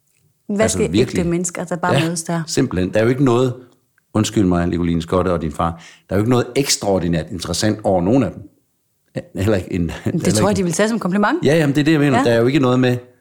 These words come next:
Speaker 1: Nej, nej.
Speaker 2: den sandhed, vi skal frem til, det er, at min far i virkeligheden er en zombie, eller noget
Speaker 1: Nå.
Speaker 2: som helst.
Speaker 1: <laughs>
Speaker 2: Det er
Speaker 1: Okay.
Speaker 2: bare en fucking skilsmisse, der
Speaker 1: Ja.
Speaker 2: er,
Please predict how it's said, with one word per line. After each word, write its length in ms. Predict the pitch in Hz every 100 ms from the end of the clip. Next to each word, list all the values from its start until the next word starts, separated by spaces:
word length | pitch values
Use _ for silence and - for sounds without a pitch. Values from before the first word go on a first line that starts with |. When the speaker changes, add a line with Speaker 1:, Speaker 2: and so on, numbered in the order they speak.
| -
Speaker 1:
Nej, 140 | 247
nej. 200 | 254 220 -
Speaker 2:
den 120 | 110
sandhed, 300 | - 107 117
vi 60 | 95
skal 160 | 90
frem 180 | 85 95
til, 160 | - 90
det 100 | 92
er, 80 | 92
at 80 | 87
min 140 | 85 78
far 180 | 87
i 40 | 90
virkeligheden 400 | 85 85 78 80
er 60 |
en 80 | 78
zombie, 320 | 78 80 85
eller 140 | 82 80
noget 160 | 95
Speaker 1:
Nå. 40 | 160
Speaker 2:
som 160 | - 95
helst. 280 | 101 - - -
Speaker 1:
<laughs> 240 | - - -
Speaker 2:
Det 120 | 151
er 40 |
Speaker 1:
Okay. 180 | 135 151
Speaker 2:
bare 100 | 165 - -
en 80 | 120
fucking 360 | 131 143 135 107
skilsmisse, 580 | 147 143 - 113 110
der 140 | 107 95
Speaker 1:
Ja. 60 | 92
Speaker 2:
er, 40 | 92